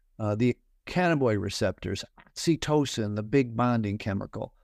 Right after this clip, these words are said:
All of these things are affected by sugar. Something that evolved for ten million years,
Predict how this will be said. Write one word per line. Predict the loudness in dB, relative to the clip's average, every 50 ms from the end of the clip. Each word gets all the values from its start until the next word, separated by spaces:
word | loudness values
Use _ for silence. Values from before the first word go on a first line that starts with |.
| _ _ _ _ _ -2
All | 2 4 4 6 6 6 4
of | 4 4
these | 2 2 2 2
things | 0 0 0 0 0 0
are | -2 -2 -2
affected | -2 -2 0 0 0 0 0 -4 -4 -2
by | 0 0 0
sugar. | 0 -2 -2 -2 -2 -2 -2 -4 -6 -8 -14 _ _ _ _ _ _ _ _
Something | -2 2 4 4 6 6 6 4 6
that | 4 4
evolved | 4 4 4 4 4 4 2 0 0 -2
for | -4 -4 -4 -6 _ _ _ _ _ _ _ -8
ten | -4 0 2 2 4 4 2 2 2
million | 2 2 2 2 2 2 0 0 0
years, | 0 0 0 0 0 0 0 -2 -4 -6 -8 -12